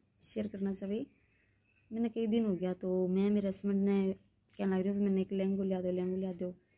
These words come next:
वो बे ध्यान कौन देने लग रहा, बे मतलब लिया के कौन देने लग रहा। फिर कई दिनों बाद कल पता नहीं मेरे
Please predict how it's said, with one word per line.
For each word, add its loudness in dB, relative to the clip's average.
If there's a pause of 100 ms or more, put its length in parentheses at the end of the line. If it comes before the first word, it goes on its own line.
(560)
वो 0
बे 0
ध्यान 2
कौन -2
देने 2
लग 0
रहा, -4 (680)
बे 0
मतलब -2
लिया 2
के 0
कौन 2
देने 2
लग -4
रहा। -6 (920)
फिर 0
कई -2
दिनों 0
बाद 0 (920)
कल 0
पता -4
नहीं 2
मेरे 2